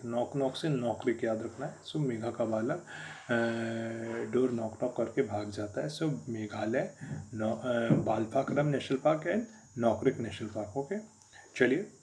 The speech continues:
नेक्स्ट स्टेट देखते हैं, महाराष्ट्र। So महाराष्ट्र इंपॉर्टेंट है,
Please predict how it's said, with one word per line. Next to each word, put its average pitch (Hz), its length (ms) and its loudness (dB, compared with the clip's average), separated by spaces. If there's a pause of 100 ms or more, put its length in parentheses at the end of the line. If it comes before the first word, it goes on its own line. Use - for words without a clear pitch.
(260)
नेक्स्ट 107 280 -6
स्टेट 117 160 4
देखते 113 400 -2
हैं, 175 160 -4 (1400)
महाराष्ट्र। 123 720 2
So 160 60 6
महाराष्ट्र 117 800 4
इंपॉर्टेंट 123 480 -2
है, 165 160 -6